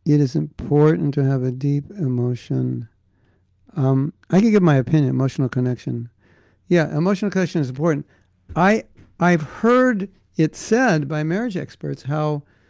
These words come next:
sex is such an important aspect of marriage for the relationship. And I think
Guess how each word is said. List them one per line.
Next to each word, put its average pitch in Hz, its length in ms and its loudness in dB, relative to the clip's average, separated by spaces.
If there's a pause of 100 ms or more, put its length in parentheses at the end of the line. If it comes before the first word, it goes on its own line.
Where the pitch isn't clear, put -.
(320)
sex - 420 -6
is 143 80 -6
such - 220 -6
an 143 80 -2
important 139 440 -6
aspect 131 500 -8
of 120 100 -10
marriage 143 560 -8 (140)
for 143 160 -10
the 131 100 -6
relationship. 143 640 -8 (2750)
And 156 260 -2
I 175 160 2
think 202 400 -2